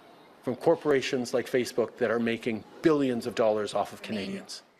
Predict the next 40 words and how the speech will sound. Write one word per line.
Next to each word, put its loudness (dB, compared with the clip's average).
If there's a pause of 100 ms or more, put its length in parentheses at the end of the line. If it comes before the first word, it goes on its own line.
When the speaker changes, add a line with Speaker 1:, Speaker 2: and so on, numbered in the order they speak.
(220)
Speaker 2:
the 4
ability 4
of 2
Trudeau 4
to 0
remain 2
out 0
of 0
touch -2
to -2
his 0
own 0
failures 2
is -2
pretty 0
amazing, -2 (160)
isn't 0
it? -2 (680)
Canadians 2
and 4
the 2
public 2
both 4
deserve 4 (200)
and 2
need 4
access 2
to -4
credible 0
news. 0 (400)
The 2
government's 4
attempt -2
to -2
mandate 0
payment 0
from -4
social -2
media -2
platforms 0